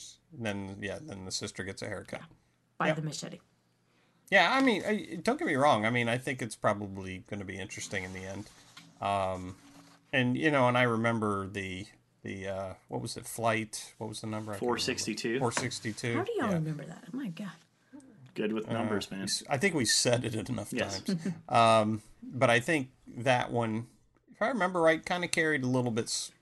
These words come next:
Speaker 1: like that, just a little inkling each week. But I think it was more,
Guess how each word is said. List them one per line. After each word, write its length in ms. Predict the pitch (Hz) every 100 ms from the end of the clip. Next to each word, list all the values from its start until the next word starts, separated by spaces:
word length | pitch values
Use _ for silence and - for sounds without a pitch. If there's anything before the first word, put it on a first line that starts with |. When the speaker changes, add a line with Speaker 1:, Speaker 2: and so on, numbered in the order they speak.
| -
Speaker 1:
like 260 | 117 101
that, 280 | - 104 110
just 220 | - 135
a 40 | 156
little 360 | 127 123 117 117
inkling 540 | 123 117 113 107 107 - -
each 240 | 107 -
week. 220 | 104 101 -
But 120 | 110
I 80 | 104
think 220 | 139 127
it 100 | 113
was 240 | 107 104
more, 500 | 113 110 104 101 107